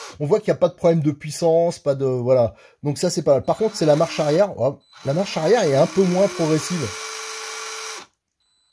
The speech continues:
J'arrive plus facilement en marche avant. Voilà, donc c'est la marche arrière. Ouais, aussi. C'est simplement qu'il faut être doux. Euh, c'est sûr qu'il faut y a-, faut y aller doucement avec la gâchette. Et de la façon que je le tiens, c'est,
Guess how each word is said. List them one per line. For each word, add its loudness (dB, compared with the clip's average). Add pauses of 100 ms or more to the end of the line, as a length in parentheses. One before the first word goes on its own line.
(320)
J'arrive -4
plus -6
facilement -2
en 0
marche -4
avant. -2 (1200)
Voilà, -6
donc -10
c'est -10
la -2
marche -4
arrière. -2 (100)
Ouais, 2
aussi. -4 (520)
C'est -4
simplement 6
qu'il -14
faut 0
être 0
doux. -4 (300)
Euh, -2
c'est -12
sûr -6
qu'il -16
faut -4
y -2
a-, -2
faut -10
y -4
aller -2 (320)
doucement 2
avec 0
la 4
gâchette. 0 (300)
Et -4
de -2
la 6
façon 2
que -4
je 0
le -2
tiens, 0
c'est, -4